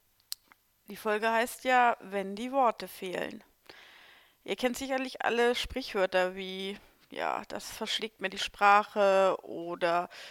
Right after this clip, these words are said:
„da fehlen mir die Worte“ oder „das macht mich sprachlos“. Mm, diese Redewendungen zeigen ja schon, dass tatsächlich, wenn einem etwas passiert, was man nicht wirklich gut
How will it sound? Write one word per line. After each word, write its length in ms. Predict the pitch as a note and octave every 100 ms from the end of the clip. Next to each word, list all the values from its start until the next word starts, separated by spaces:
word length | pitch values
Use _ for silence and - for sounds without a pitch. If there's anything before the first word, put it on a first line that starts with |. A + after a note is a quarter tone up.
| - -
„da 140 | F#3
fehlen 300 | - A3 G3
mir 60 | G3
die 140 | F#3
Worte“ 800 | F#3+ G3+ G3+ G3+ G3+ F#3+ F#3 F3 -
oder 440 | A2 D3+ A2+ G#2+
„das 220 | B2 -
macht 200 | F#3 -
mich 140 | G#3 -
sprachlos“. 1000 | - E3+ G3+ G#3 A3 G3+ F3 G3+ - - - - - - - _
Mm, 440 | A3+ A3+ G#3+ G#3 -
diese 240 | A#3 B3
Redewendungen 640 | C#4 D#4 C4 B3+ A3+ G#3+
zeigen 320 | - A#3+ C#4
ja 140 | A3+ G3+
schon, 340 | - G#3+ G#3+
dass 340 | G#3 G#3+ - -
tatsächlich, 640 | A3 - G#3+ - A3+ G#3+
wenn 180 | G#3 -
einem 300 | F#3+ G#3 -
etwas 320 | - A3 -
passiert, 460 | A3+ - C#4 C#4
was 140 | C4+ A#3+
man 120 | A#3
nicht 160 | A#3 -
wirklich 340 | A3+ A#3 -
gut 440 | - A3+ G#3 -